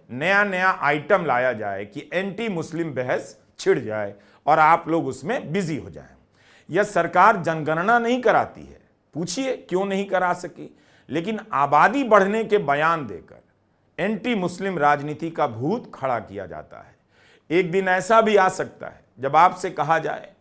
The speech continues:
"अब तो आप किसी लायक बचे नहीं, रोजगार तो कहीं है नहीं, ना पाने के लायक हैं।" तो ऐसा कीजिए, कंकड़ पत्थरों से हिंदू कंकड़,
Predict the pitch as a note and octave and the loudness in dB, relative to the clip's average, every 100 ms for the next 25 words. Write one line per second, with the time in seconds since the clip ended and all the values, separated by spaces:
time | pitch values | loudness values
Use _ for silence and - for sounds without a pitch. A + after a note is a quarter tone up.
0 | _ _ _ - G#3 - G#3+ G3 F#3+ F3 | _ _ _ 2 2 2 6 8 6 2
1 | E3+ E3 D3+ D3+ D3+ B2 A#2 D3 C3 A2 | -4 2 4 4 2 -4 -4 -6 -6 -10
2 | G#2+ - B2 D#3+ D3 E3 F#3 F#3 F#3 D#3 | -14 -16 -6 -4 0 6 6 6 0 -4
3 | D#3 D#3+ B2+ F3 F3 D#3+ D#3+ - - _ | -4 -2 -2 -2 -2 -4 -6 -12 -18 _
4 | C3+ F#3 F#3+ D#3 D#3 F3 F3 D3 B2 A2+ | 0 2 2 2 2 0 -4 -4 0 2
5 | C3 C#3+ A#2+ G#2+ _ _ _ - F#3 E3 | 2 -2 -6 -18 _ _ _ 4 6 6
6 | E3 A3 D#3 B2+ A2 D#3+ - D#3+ F3 G#3 | 4 0 0 -10 -8 -8 -4 -4 -2 2
7 | A#3+ - D#3 - D#3+ C#3 - A2+ - C#3 | 2 2 -6 -4 -6 -6 -10 -14 -10 -8
8 | D#3+ E3 G3+ G3 F#3 E3 A#3+ | -4 0 0 2 -2 -2 -2